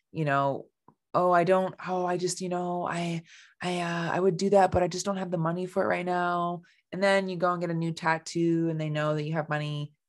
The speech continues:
Let's just be real and authentic, people, okay? Um, I think about, you know, the last thing is, like, thinking about what are some ways that we can say no to people.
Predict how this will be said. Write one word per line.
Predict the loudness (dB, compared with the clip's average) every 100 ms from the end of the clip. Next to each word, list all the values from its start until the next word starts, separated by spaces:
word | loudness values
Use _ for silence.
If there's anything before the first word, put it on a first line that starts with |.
| _ _ _ _
Let's | -2 0
just | -2 -4 -8
be | -8 -4 -4 -4
real | -6 -6 -4 -2 2 4 4 4 -2
and | -6
authentic, | -6 -8 -12 -14 -16
people, | -16 -14 -14 -16 _ -4
okay? | 0 0 0 -4 -16 -14 -2
Um, | 2 2 0 -2
I |
think | 0 -2
about, | 0 0 -2
you | -4
know, | 0 0
the | 2
last | 2 2 0
thing | -4 -4
is, | 0
like, | -2 -2 _ -20 -6
thinking | -4 -2 -2
about | 4 4 4 -4 _ _
what | 0 4 4
are | 2
some | -2 -4
ways | -2 -2
that | -4
we | -4 -6
can | -6 -2 0 0
say | -2 -4
no | -4 -8
to | -10
people. | -12 -10 -6 -4 -4